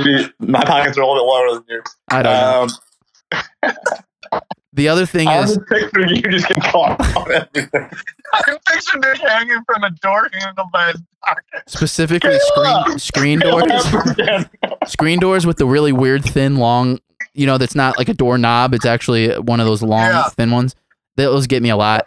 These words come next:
Speaker 2: but, you know.
Speaker 1: <laughs> A lot. You get 'em a lot.
Speaker 2: Or
Speaker 3: Not
Speaker 2: things.
Speaker 3: just a lot.
Speaker 2: There's
Speaker 1: Jesus,
Speaker 2: this,
Speaker 1: be careful, man.
Speaker 2: there's this other thing that happens all the time when I'm working out of, like,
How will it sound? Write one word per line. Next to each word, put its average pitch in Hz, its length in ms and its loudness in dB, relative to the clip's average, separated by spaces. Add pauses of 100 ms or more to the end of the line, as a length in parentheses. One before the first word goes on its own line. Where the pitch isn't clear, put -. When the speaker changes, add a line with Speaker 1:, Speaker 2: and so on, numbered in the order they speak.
Speaker 2:
but, 110 340 0
you 165 140 0
know. 139 300 2
Speaker 1:
<laughs> 175 520 0
A 170 140 0
lot. 139 640 2
You - 60 0 (120)
get 160 160 0
'em 147 160 2
a 175 80 4
lot. - 560 -4 (1800)
Speaker 2:
Or 156 140 2
Speaker 3:
Not - 80 0
Speaker 2:
things. - 220 2
Speaker 3:
just 381 180 -4
a - 20 2
lot. 196 500 0 (540)
Speaker 2:
There's 165 120 2
Speaker 1:
Jesus, 190 260 0
Speaker 2:
this, 139 120 -2
Speaker 1:
be 226 160 0
careful, 175 520 0
man. 139 260 -4 (140)
Speaker 2:
there's 170 160 0
this 208 120 2
other 165 200 2
thing 160 160 0
that 135 80 0
happens 143 260 0
all 131 140 2
the 127 80 0
time 131 240 2
when 131 80 2
I'm 120 100 0
working 123 300 0
out 120 240 2
of, 120 180 0
like, 110 500 0